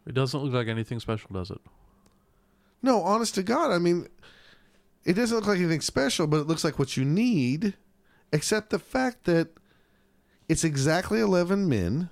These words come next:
Speaker 1: Mm-hmm.
Speaker 2: and he never got in trouble enough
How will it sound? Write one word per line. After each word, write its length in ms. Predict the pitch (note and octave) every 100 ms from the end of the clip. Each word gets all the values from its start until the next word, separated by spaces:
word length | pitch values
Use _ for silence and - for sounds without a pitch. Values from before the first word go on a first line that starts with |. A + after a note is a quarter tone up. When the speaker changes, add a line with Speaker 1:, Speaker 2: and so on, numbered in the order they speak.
| C#3
Speaker 1:
Mm-hmm. 200 | B2 E3+ - _ _ _ _ _ _ _ _ _ _ _ _ _ _ _ _ _ -
Speaker 2:
and 120 | D3+
he 100 | D#3+
never 340 | D#3 E3+ G3+
got 140 | G3 F#3
in 100 | D#3+
trouble 420 | - D#3+ E3+ F3+
enough 520 | F3 F3+ G3 - -